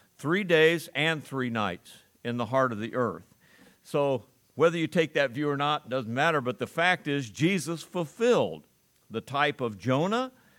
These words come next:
and he fulfilled his own prediction of his death. He drank the bitter cup, didn't he? When he said to the Lord in the garden,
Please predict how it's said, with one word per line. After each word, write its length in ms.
and 160
he 80
fulfilled 560
his 180
own 220
prediction 680
of 180
his 200
death. 340
He 180
drank 360
the 100
bitter 400
cup, 380
didn't 240
he? 160
When 120
he 80
said 320
to 80
the 120
Lord 340
in 60
the 80
garden, 540